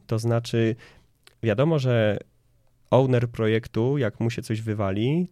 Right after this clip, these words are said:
to przyjdzie wkurzony i, i raczej będzie taki,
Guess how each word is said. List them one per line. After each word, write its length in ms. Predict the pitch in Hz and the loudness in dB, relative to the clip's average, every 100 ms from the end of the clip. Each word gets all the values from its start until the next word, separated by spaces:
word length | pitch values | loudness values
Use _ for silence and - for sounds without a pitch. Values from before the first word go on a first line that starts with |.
| - | -4
to 120 | 113 | -6
przyjdzie 520 | - - 120 120 113 | -4 -4 -2 0 -2
wkurzony 600 | 117 - 110 101 85 - - _ _ _ | -2 -2 0 0 -4 -8 -14 _ _ _
i, 480 | 107 101 104 104 104 104 | -2 0 0 0 -2 0
i 100 | 110 | 0
raczej 320 | 107 - 107 | 0 0 0
będzie 280 | 104 104 101 | 0 -2 -4
taki, 580 | 98 - 107 104 101 | -6 -4 -2 0 -2